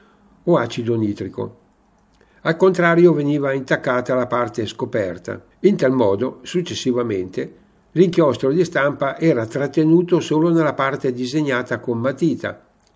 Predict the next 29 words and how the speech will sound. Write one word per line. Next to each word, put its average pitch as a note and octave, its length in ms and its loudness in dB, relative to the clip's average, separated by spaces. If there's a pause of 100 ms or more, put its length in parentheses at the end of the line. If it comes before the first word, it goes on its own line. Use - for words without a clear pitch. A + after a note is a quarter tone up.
o F#3 100 2
inchiostro A#2 540 -2
tipografici. G2+ 800 -8 (1200)
Le D3 140 0
varie F#3 300 6
fasi C3+ 420 -2
della C3 240 2
lavorazione C#3 760 0
iniziava D3+ 680 2
quando B2 300 -2
il A#2 60 -2
bozzetto A#2 720 -4
a G2 140 -10
colori A#2+ 500 0
fornito G#2+ 520 -6
dal G#2 180 -6
committente A2 720 -4 (520)
veniva F#3 340 4
sottoposto E3+ 640 -2
al B2+ 160 -2
pittore A2 640 -2
cromista A#2 720 -4 (600)
che E3 260 4
sovrapponeva E3 1120 0
all'originale A#2+ 1080 -4
uno E3+ 260 2
speciale B2+ 540 -2
foglio B2 420 0
trasparente, A2+ 880 -4